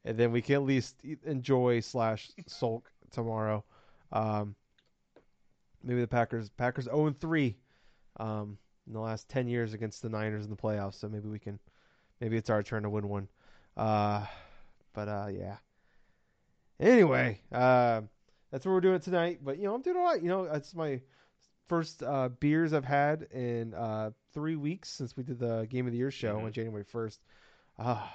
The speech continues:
Speaker 1: and they, they taste so good. I had some coffee right before that. Um, so it's feeling, it's feeling a lot better now. Feeling,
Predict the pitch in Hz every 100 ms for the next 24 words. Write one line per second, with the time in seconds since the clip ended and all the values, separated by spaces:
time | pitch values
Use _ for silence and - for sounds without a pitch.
0 | - 107 117 113 107 107 - _ 123 107
1 | - 107 107 107 104 110 113 113 - 117
2 | 117 120 110 104 117 120 - 117 - _
3 | _ _ _ _ _ 90 92 90 110 _
4 | - _ _ 190 170 - - 85 - -
5 | - 120 107 - - - _ 254 226 196
6 | 196 - 107 98 98 - 185 185